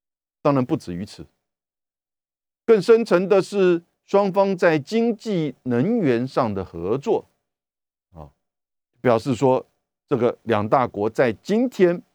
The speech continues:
进入到二十一世纪，背靠背的这个形成了一种很特殊、没有条约协议，但是呢，是两大国合作的一个这个基础。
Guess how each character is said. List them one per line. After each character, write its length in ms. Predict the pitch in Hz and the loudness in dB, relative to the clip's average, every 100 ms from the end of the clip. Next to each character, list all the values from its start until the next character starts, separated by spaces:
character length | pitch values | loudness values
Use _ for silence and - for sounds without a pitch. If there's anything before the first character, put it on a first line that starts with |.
| _ _ _ _ _ _ _ _ | _ _ _ _ _ _ _ _
进 140 | - 175 | -2 0
入 80 | 156 | 2
到 80 | 151 | 0
二 200 | 170 151 | 0 0
十 200 | 143 170 | -2 -8
一 60 | |
世 180 | 190 185 | -6 -6
纪， 240 | 135 143 - _ _ _ _ _ _ | -6 -8 -14 _ _ _ _ _ _
背 140 | - 139 | -4 -2
靠 160 | 135 | 0
背 200 | 120 180 | 0 0
的 140 | 110 92 | 0 -4
这 100 | 107 | -6
个 220 | 90 80 - _ _ _ _ _ | -8 -8 -14 _ _ _ _ _
形 200 | - 123 | -6 -4
成 140 | 120 | -4
了 60 | 104 | -4
一 100 | 107 | -4
种 260 | 98 82 73 _ _ | -6 -8 -12 _ _
很 260 | 104 104 101 | -6 -4 0
特 180 | - 185 | 2 2
殊、 300 | - 170 170 _ | 2 0 0 _
没 260 | 104 131 240 | -4 0 4
有 160 | 165 | 2
条 340 | 113 - 107 139 | 0 -2 -2 0
约 400 | 180 196 202 180 _ _ _ | 0 2 2 -2 _ _ _
协 240 | _ 127 | _ -6
议， 260 | 143 175 104 - _ _ _ | -4 -4 -8 -12 _ _ _
但 200 | - 139 | 0 0
是 160 | - 147 | 0 -2
呢， 200 | 127 123 _ _ _ | -2 -4 _ _ _
是 180 | - 123 | -4 0
两 220 | 104 87 | 0 0
大 200 | 127 113 | 0 0
国 200 | 92 92 | -2 -8
合 300 | - 92 113 | -6 -4 -4
作 240 | 127 190 | 0 0
的 140 | 95 90 | 0 -6
一 60 | |
个 80 | 87 | -10
这 120 | - | -10
个 80 | 110 | -10
基 220 | 104 170 | -8 -8
础。 180 | 165 - | -10 -12